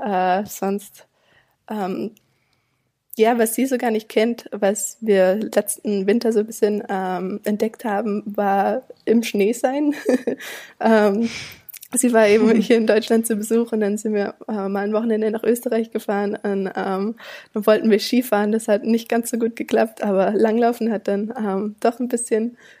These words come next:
Speaker 1: äh, besser funktioniert, aber es war ganz lustig, weil sie in ihrem Leben vielleicht zwei, dreimal Schnee gesehen hat. Und hier in Savannah,
Speaker 2: Wow.
Speaker 1: wir sind ja auch recht weit südlich, wir hatten, glaub ich, einmal Schnee die letzten vier Jahre,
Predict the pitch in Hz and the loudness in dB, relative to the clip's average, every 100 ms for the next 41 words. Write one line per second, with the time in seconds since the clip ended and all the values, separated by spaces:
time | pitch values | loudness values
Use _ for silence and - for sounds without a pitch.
0 | _ - 214 208 226 254 269 - 269 240 | _ -6 -2 2 2 2 2 0 -2 2
1 | 240 240 - 208 214 233 185 202 196 - | 4 4 4 4 2 2 0 0 0 0
2 | 233 - 214 - 208 202 202 220 214 208 | -2 0 -4 0 0 2 0 2 2 2
3 | 202 202 226 240 226 226 226 202 - - | 0 2 2 2 -2 -2 -2 -2 -4 -2
4 | 202 - 214 196 208 214 196 220 226 226 | -2 0 -4 -2 -2 -2 -2 -2 -2 -4
5 | 220 202 190 190 185 196 208 208 202 196 | -2 -2 -2 -4 -4 0 2 2 0 -2
6 | 190 214 208 - 208 214 - 220 - 208 | 2 2 2 0 0 0 -2 -6 -2 -4
7 | - 240 240 220 - 202 254 208 190 185 | -2 -4 0 0 0 -2 -4 -2 0 0
8 | - 208 202 196 208 196 196 196 202 - | -2 -4 -2 -4 -2 0 2 0 -2 -4
9 | 208 190 190 196 196 202 | -4 -2 2 2 2 0